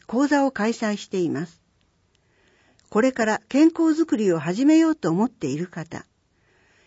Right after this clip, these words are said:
より健康的な生活を目指している方、ぜひご参加ください。新型コロナウイルスの感染状況によっては、事業を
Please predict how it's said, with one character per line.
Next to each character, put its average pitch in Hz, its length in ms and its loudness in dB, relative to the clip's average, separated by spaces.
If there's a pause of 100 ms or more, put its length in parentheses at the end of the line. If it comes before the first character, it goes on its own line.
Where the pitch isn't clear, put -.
(160)
よ 185 160 4
り 262 140 0
健 330 320 4
康 330 140 2
的 311 240 0
な 294 140 2
生 277 200 -2
活 254 320 -4
を 226 100 2
目 175 100 2
指 233 220 -2
し - 40 -20
て 156 120 -6
い 151 100 -4
る 180 80 -6
方、 - 360 -12 (920)
ぜ 233 160 2
ひ - 200 -2
ご 151 120 -6
参 208 240 -2
加 208 120 -8
く 196 100 -8
だ 175 120 -6
さ 160 200 -8
い。 - 140 -20 (2250)
新 294 260 4
型 320 240 2
コ 294 140 -2
ロ 294 60 2
ナ 294 200 4
ウ 285 120 0
イ 277 60 0
ル 254 80 -2
ス - 160 -10
の 170 140 0
感 240 240 -2
染 262 240 0
状 262 160 -2
況 202 260 -4
に 170 140 0
よ 160 80 -4
っ 165 40 -10
て 165 200 -10
は、 - 160 -12 (520)
事 220 180 -4
業 233 240 0
を 160 180 -4